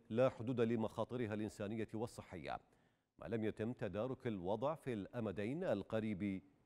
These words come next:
والمتوسط. فالأرقام القادمة من بيانات ودراسات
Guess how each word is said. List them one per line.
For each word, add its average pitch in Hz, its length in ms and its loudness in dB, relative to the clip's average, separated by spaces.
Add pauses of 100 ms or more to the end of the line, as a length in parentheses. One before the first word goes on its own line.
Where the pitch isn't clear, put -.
(220)
والمتوسط. 92 1000 -2 (1200)
فالأرقام 160 520 8
القادمة 151 800 4 (220)
من 123 320 0
بيانات 117 380 4 (340)
ودراسات 117 640 0